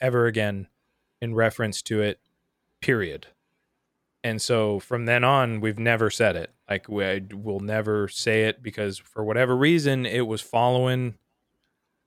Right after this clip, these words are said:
him around. It didn't follow me. It followed him. And it was just, it was all bad. So long story short, um, that's super cool. You have an ancestor with you,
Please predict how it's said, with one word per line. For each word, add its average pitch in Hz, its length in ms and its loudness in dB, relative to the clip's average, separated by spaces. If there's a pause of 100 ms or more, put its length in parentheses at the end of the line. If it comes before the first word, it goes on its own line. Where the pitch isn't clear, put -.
(120)
him 135 160 0
around. 123 640 2
It 120 100 -6
didn't 139 280 0
follow 127 300 4
me. 123 220 0
It 110 80 -2
followed 110 340 2
him. 107 720 -2
And 101 440 -8 (180)
it 117 60 -4
was 107 120 -4
just, - 300 -8
it 120 60 -6
was 110 120 -2
all 107 140 4
bad. 95 320 0 (100)
So 110 360 0 (1200)
long 139 320 4
story 127 480 4
short, 117 600 2 (840)
um, 101 440 -6 (1800)
that's 127 420 2 (260)
super 135 440 2
cool. 123 260 4
You 113 120 4
have 110 200 4
an 101 80 -6
ancestor 107 800 -4
with 90 280 -8
you, 95 220 -8